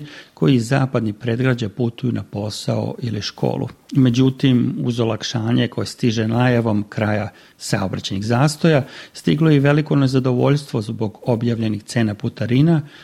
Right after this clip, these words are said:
koje su za mnoge građane ocenjene kao neprihvatljivo visoke. Koliko će nas zapravo koštati tunel?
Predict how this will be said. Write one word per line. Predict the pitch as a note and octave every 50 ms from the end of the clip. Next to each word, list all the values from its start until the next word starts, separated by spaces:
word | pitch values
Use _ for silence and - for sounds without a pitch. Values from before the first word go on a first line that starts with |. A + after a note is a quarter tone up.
| - _ _ -
koje | - C3+ A#2+ G#2+
su | - A#2+ G#2
za | G2 A2 G2+
mnoge | A#2 A#2 B2+ C#3 F3 E3
građane | D3 C#3 C3+ C3 C3 C3+ C3 C3 B2+ A#2+
ocenjene | A#2+ A#2+ - - B2+ B2 A#2+ A#2 G#2+
kao | - - - A#2+ A2 A2+ - -
neprihvatljivo | A#2 A2+ G#2+ G2+ - A#2 G2+ - G#2 G#2 G#2+ - - A#2 G#2+ A2 G#2+ G2+ - - -
visoke. | A2 A2 - - - A#2+ A2 - - - B2+ - - _ _ _ _ _ _ -
Koliko | G3+ A3 A#3+ - C4+
će | - - E3+
nas | D3 B2
zapravo | A#2+ B2 A#2+ B2 - C#3 B2 A2
koštati | - - A2+ G#2+ - - A2 - A#2 G2+
tunel? | - - A2+ A2 A2 G#2+ A2